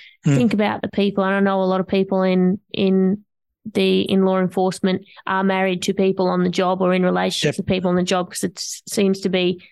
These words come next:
Speaker 2: just a little bit easier to, to understand one another, but there would be people who aren't.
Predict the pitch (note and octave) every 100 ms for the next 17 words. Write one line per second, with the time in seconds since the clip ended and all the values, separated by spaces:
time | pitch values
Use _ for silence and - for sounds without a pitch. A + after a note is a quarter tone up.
0 | _ _ _ _ _ - A3+ G#3+ F#3 F#3
1 | F#3 - - G#3 A3 G#3 F3+ F3 F3 -
2 | - - _ _ G#3 F#3+ F3+ - F#3+ G3
3 | G3 F#3 F3+ F3+ F3+ F3+ F#3 _ - G3
4 | G3 G3 F#3+ G3+ G3 G3 F#3+ F3+ F#3+ F#3